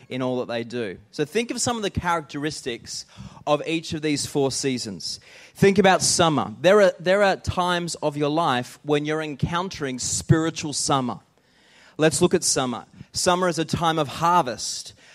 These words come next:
a time of joy, holidays, rest and recreation, storing up for the future. But also in summer comes dryness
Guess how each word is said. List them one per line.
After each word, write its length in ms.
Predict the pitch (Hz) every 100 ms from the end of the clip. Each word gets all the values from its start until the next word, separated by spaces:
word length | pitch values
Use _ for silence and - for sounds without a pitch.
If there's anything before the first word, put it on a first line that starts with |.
| -
a 80 | 147
time 320 | - 170 165
of 120 | 151
joy, 560 | 131 156 160 147 120 104
holidays, 880 | - 165 175 170 139 110 78 - - _
rest 460 | 135 147 170 165 -
and 140 | 156
recreation, 880 | 151 156 - 151 147 151 - 120 - - _ _ - -
storing 560 | - - 180 180 180 170
up 140 | 151
for 100 | -
the 80 | 147
future. 580 | - 160 156 143 95 - _
But 140 | 160
also 640 | 165 202 220 - 143 131 208 -
in 140 | 156
summer 360 | 147 - 131 139
comes 340 | - 147 139
dryness 800 | - 143 123 127 151 - - -